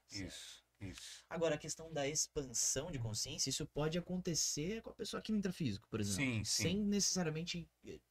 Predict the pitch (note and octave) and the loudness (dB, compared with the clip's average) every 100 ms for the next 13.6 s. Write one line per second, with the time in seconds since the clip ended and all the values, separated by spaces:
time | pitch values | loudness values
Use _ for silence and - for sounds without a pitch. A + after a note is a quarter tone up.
0 | _ C#3 C3 C#3 C#3 - C#3 C3+ B2 F#2+ | _ 0 2 2 -2 -4 -4 -2 -4 -6
1 | E2+ F#2+ G2+ A#2 B2+ C3 B2 G2+ C3 A#2+ | -6 -8 -6 -2 0 6 6 6 2 -2
2 | G#2 B2+ E3 - F3+ E3+ G3 F#3+ F3+ E3 | 0 4 4 4 0 2 2 2 2 4
3 | D#3 - C3 D#3 D#3+ - A2+ A#2+ A#2 A#2 | 2 2 2 2 0 -4 -6 -6 -6 -8
4 | - - B2 B2 G2+ F2+ - _ _ - | -8 -2 0 2 0 -6 -10 _ _ -18
5 | A2 - - A2 G#2 G#2 G#2+ G2+ - F#2 | -14 -10 -6 -6 -4 -4 -6 -10 -10 -10
6 | A2 A2 G2+ F#2+ - B2 A#2 - - _ | -10 -12 -12 -12 -8 -6 -6 -10 -14 _
7 | _ _ _ A#2 B2 - A#2+ A2 C3+ C3 | _ _ _ -6 -6 -4 -6 -4 -6 -8
8 | B2+ B2 A#2 - F3+ F3+ - B2+ A#2+ C3 | -6 -4 -4 -2 -2 -2 -4 -8 -6 -8
9 | B2+ - C#3 - E2 - _ _ _ _ | -10 -14 -14 -8 -10 -10 _ _ _ _
10 | _ _ _ _ _ F#2+ F2+ F2 F2+ A#2+ | _ _ _ _ _ -16 -16 -14 -16 -16
11 | _ - B2+ C3 B2 B2 D#3 - C3 C3 | _ -8 -4 -2 -4 -4 -6 -6 -8 -10
12 | - A2 A2+ B2 - - A2 A2+ A#2 A2+ | -12 -12 -10 -10 -12 -12 -12 -12 -14 -16
13 | A#2 A2+ - - - - | -14 -14 -14 -18 -20 -20